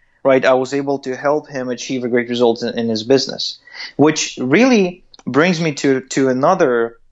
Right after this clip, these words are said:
uh, paradigm shift, which I feel is very useful for anyone who's just getting started. You see, there is nothing out there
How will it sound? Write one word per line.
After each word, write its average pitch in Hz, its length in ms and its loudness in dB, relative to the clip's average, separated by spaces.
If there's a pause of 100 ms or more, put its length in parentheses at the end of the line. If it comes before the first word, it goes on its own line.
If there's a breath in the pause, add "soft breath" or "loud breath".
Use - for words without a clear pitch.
uh, 117 220 0
paradigm 143 540 0
shift, - 360 -8
which 127 260 -10
I 123 180 -4
feel 147 560 -4
is 120 100 -4
very 127 180 0
useful 123 560 -2 (540)
for 143 120 2
anyone 139 240 4
who's 127 120 -4
just 120 180 0
getting 117 200 -2
started. 127 420 0 (360 loud breath)
You 143 60 2
see, 160 240 2
there 147 160 4
is 214 100 2
nothing 196 480 0
out 175 300 0
there 113 380 0